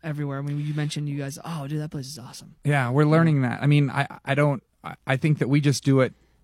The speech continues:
Speaker 2: Chris and I came back about four years ago and just decided to do it our way.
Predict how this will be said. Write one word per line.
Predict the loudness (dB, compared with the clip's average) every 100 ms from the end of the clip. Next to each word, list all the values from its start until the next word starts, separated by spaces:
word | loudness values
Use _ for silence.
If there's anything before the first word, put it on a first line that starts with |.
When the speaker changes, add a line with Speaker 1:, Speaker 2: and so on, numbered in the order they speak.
| -8
Speaker 2:
Chris | 0 2 2
and |
I | -2
came | 0 0 2
back | 0 -2
about | -6 -2
four | 2
years | 2 2 0
ago | -2 -2 -2
and | -2
just | -4
decided | -4 -4 -4 -4 -6
to |
do | -4 -4
it | -4
our | -4
way. | -6 -8